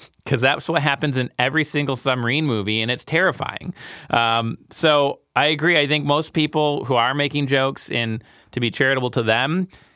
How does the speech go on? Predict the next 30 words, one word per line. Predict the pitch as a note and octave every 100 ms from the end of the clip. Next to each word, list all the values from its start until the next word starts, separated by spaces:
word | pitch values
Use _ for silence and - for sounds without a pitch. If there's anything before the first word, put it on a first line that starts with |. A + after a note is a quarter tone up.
| _
it's | -
probably | - A#2+ F#3
because | G3+ F#3 D3+
death | C#3 C3 D#3
is | C#3
terrifying, | D3+ D3 C#3+ A#2 G2 - -
and | A#2
this | C3+
is | C#3 B2+
a | A2
particularly | B2+ - F#3 F3 C#3+ B2+
terrifying | B2 A#2+ A#2 A#2+ A2 G#2+
way | G2 F#2
to | - A2+
imagine | A#2 C#3+ F3 C3 G#2+
dying. | F#2 F2 F2+ G2 A#2+ - - - -
Um, | A#2 A2+ A2+ A#2+
and | B2+ B2+
so | - B2+ C3
what | C3 C#3
do | D#3
you |
do? | D3 D#3
You | G#2+ G#2+
either | A2+ A2+
laugh | A2 A2+ -
or | A2
you | G2
cry. | A2+ F#2 F#2 G#2+ - - - -
Um, | - A2 G#2 G2 F#2+